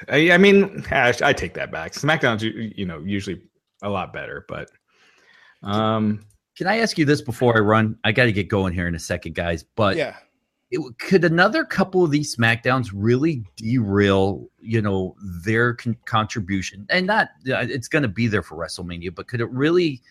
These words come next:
Speaker 2: kill how we feel about WrestleMania going forward? And then SmackDown afterwards. I mean, SmackDown has been the M V P of the W W E right now, basically the A show. And it just seems like for whatever reason, whatever role they were on, hit a wall.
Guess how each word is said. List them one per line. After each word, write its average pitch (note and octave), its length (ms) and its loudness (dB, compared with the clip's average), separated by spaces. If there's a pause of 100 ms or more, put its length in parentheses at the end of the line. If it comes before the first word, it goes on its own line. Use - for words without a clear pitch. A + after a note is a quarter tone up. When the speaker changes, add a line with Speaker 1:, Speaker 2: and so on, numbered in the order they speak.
(400)
Speaker 2:
kill D3+ 280 2
how C3 220 4
we B2+ 220 2
feel A#2+ 300 0
about A2 260 2
WrestleMania G#2+ 500 -2
going G#2+ 240 0
forward? G#2+ 400 -2
And B2 100 0
then B2 120 4
SmackDown C3+ 680 -2
afterwards. G2 540 -2
I G2+ 80 -2
mean, G#2 240 -2 (300)
SmackDown F3+ 680 -2
has A#2+ 140 -2
been A2+ 520 0
the A2 240 0
M C#3+ 120 0
V B2+ 180 0
P C#3 320 -2
of F2+ 300 -2
the G2+ 100 -4
W G#2+ 300 -2
W F#2 320 -4
E A2+ 120 0
right E2 280 -4
now, D#2+ 320 -6 (680)
basically C#3+ 540 0
the F2 160 -6
A A#2+ 180 2
show. F#2+ 320 -2
And F#2+ 80 -2
it F#2 120 -8
just C3 220 -6
seems D3+ 220 -4
like A#2 160 -2
for G2 140 -10
whatever B2+ 400 -4
reason, A#2+ 500 -2
whatever A2+ 480 0
role A#2 300 0
they C3+ 140 0
were D3+ 260 -2
on, D#3 200 -4 (380)
hit D#3 220 0
a F#3 40 2
wall. A#2+ 600 2